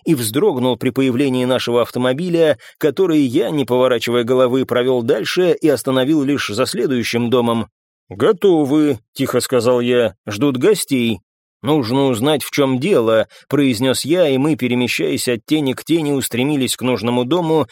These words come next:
чтобы затем шагами переместиться вверх и вогнать нож в очередной глаз врага. Подхватив бинокль, выпавший из ослабевших рук,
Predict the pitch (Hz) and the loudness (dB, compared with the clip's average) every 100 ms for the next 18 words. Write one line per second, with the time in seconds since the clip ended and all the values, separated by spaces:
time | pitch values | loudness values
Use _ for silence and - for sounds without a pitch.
0 | - - - 185 131 135 185 190 127 143 | -10 -8 -4 0 0 0 -2 -4 -2 0
1 | 127 180 165 127 127 127 113 185 - 135 | 0 -2 -2 -2 0 -2 -2 -6 -2 0
2 | 117 104 135 175 123 - - - 139 139 | -2 -2 -4 -2 -4 -12 -14 -4 0 2
3 | 127 165 - 156 160 - 135 135 139 131 | 2 -2 0 0 0 -2 -2 0 0 0
4 | 143 143 120 139 117 104 135 165 117 - | 0 0 2 0 0 -2 -2 0 -2 -4
5 | _ _ _ - 151 143 156 190 147 104 | _ _ _ -4 -2 2 0 0 -4 -2
6 | 143 156 156 147 127 120 156 127 - 135 | 0 2 2 2 0 0 0 0 0 0
7 | 135 165 131 131 131 135 120 131 - 151 | 0 0 -2 0 0 0 0 -2 -2 -2
8 | 180 | -4